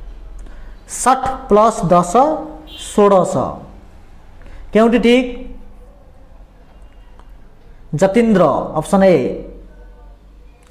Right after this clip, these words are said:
ପୂର୍ବପଦର ଶେଷ ସ୍ୱରବର୍ଣ୍ଣ ସହିତ ପରପଦର ପ୍ରଥମ ସ୍ୱରବର୍ଣ୍ଣର ମିଳନକୁ କ'ଣ କୁହାଯାଏ? ସ୍ୱର ସନ୍ଧି କୁହାଯାଏ।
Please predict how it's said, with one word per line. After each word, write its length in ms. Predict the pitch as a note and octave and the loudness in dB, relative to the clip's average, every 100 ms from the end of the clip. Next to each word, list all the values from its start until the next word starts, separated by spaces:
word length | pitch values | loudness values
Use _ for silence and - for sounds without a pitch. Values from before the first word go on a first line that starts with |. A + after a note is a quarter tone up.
| - - - - | -20 -20 -20 -6
ପୂର୍ବପଦର 560 | G3+ G#3+ C4+ C4+ C4 C4+ | 0 4 4 4 4 4
ଶେଷ 320 | C4 A3 - | 2 0 2
ସ୍ୱରବର୍ଣ୍ଣ 560 | C4+ C4+ A3+ A#3+ B3 B3+ | 2 4 2 2 2 2
ସହିତ 280 | A#3+ G3 E3+ G3+ B3 - - | 2 2 4 4 0 -8 -2
ପରପଦର 560 | F#3 G#3+ A#3+ B3 B3 B3+ | 2 2 2 2 4 4
ପ୍ରଥମ 460 | B3+ G#3 - A#3+ | 2 0 2 2
ସ୍ୱରବର୍ଣ୍ଣର 720 | B3 - A3+ G#3+ F#3 D3+ F3 | 2 4 2 4 2 4 2
ମିଳନକୁ 440 | F#3+ F3 A#3 A3+ A#3 | 2 4 4 4 4
କ'ଣ 180 | A3+ A3+ | 2 2
କୁହାଯାଏ? 320 | A3 A3 A#3+ C#4+ - - - - - - - - - - - - - - - - - - - - - - - - - - - - - | 2 4 2 0 -8 -20 -20 -20 -20 -20 -20 -20 -20 -20 -20 -20 -20 -20 -20 -20 -20 -20 -20 -20 -20 -20 -20 -20 -20 -20 -20 -20 -20
ସ୍ୱର 320 | - G#3 A3 A#3+ | -4 2 2 4
ସନ୍ଧି 260 | A3 G#3 | 2 2
କୁହାଯାଏ। 360 | G3 D#3+ C3 | 4 2 2